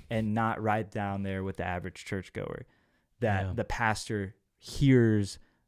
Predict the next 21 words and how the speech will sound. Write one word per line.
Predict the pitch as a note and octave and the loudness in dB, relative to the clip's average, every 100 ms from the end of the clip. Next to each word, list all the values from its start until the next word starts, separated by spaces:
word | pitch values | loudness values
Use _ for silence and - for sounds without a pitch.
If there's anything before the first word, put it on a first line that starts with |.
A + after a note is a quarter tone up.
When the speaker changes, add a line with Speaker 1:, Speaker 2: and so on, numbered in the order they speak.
| - | -4
Speaker 1:
God | A2 G2+ G2+ G2 | -2 0 -2 -2
in | G2 | -4
a, | F#2+ - F#2 | -4 -8 -6
in | A#2 G2 F2+ _ A#2+ - - | -4 -4 -6 _ -12 -10 -4
a, | |
in | A2 G2+ G2 _ | -2 -2 -4 _
a, | - | -16
in | F#2 A2 | -10 -6
a | |
more | G2+ G#2 B2 A#2+ | -4 0 2 0
intimate | A2+ A2 A2+ G#2 F2 | -2 -4 -4 -4 -2
way | G2 F#2+ F#2+ F#2 - _ _ _ | -2 0 0 -2 -6 _ _ _
than | - F#2+ G#2 G#2 | -8 0 2 4
the | G2 | 2
average | D#2+ G2+ G2 - | 0 -2 -2 -6
churchgoer, | - G2+ - G2+ F#2+ G2 G2 | -8 -8 -6 -6 -4 -2 -2
that | G2 F#2 - - _ - | -2 -2 -4 -16 _ -8
because | G2 G#2 - - B2+ C3+ B2 | -4 -4 0 0 2 2 2
of | A2 | 0
this | G#2+ G#2+ | 0 0
position, | - G#2+ G2 G2+ - G2+ F#2+ | 2 2 2 0 0 -2 -2